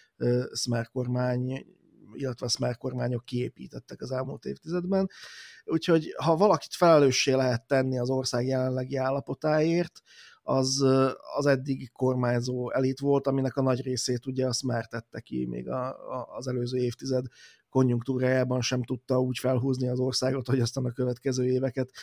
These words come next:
ö, valamilyen módon, ö, ellenállóan ki tudják húzni, vagy ki tudja húzni Szlovákia. Úgyhogy, ö, ha a nagy képet nézzük, akkor ez a helyzet. És, ö,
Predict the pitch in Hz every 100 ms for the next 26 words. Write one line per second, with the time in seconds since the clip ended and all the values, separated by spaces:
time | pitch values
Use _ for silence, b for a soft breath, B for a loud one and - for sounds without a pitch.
0 | B B B 139 131 131 131 131 131 131
1 | 135 135 131 127 131 131 131 135 131 131
2 | 131 131 127 - b b - 139 139 131
3 | 123 127 131 131 123 135 131 127 127 117
4 | 131 127 123 127 127 127 123 127 131 131
5 | 127 123 127 120 113 139 151 151 - 180
6 | 180 B B B B B _ - 165 -
7 | 175 160 170 170 170 123 78 151 156 170
8 | 175 - 175 170 175 170 160 160 - 147
9 | 123 110 113 101 110 95 _ b b b
10 | b b b - 139 139 - - 156 156
11 | 160 160